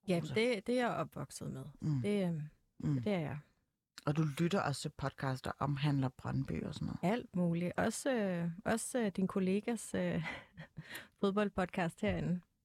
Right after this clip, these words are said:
Speaker 1: Er også et
Speaker 2: Don't say his word. <laughs> Ej, ej, øh, skud ud til, øh, Fodbold F M. Øhm, og også lige skud ud til <laughs> en, øh, tredje gæst, vi har med i dag, som sidder med på en telefonforbindelse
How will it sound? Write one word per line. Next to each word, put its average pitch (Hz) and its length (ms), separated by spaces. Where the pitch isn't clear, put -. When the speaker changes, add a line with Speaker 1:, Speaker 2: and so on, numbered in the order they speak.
Speaker 1:
Er 170 160
også 175 220
et 196 60
Speaker 2:
Don't 220 300
say 185 220
his 180 240
word. 156 220
<laughs> 294 1900
Ej, 123 100
ej, 135 140
øh, 156 280
skud 180 420
ud 175 220
til, 180 360
øh, 147 320
Fodbold 190 440
F - 80
M. 190 160
Øhm, 170 480
og 190 120
også 220 220
lige 269 60
skud 285 260
ud 269 120
til 247 380
<laughs> - 800
en, 170 180
øh, 123 160
tredje 170 320
gæst, 214 320
vi 208 40
har 180 200
med 156 300
i 220 100
dag, 226 260
som 190 200
sidder 175 260
med 175 280
på - 180
en 170 80
telefonforbindelse - 800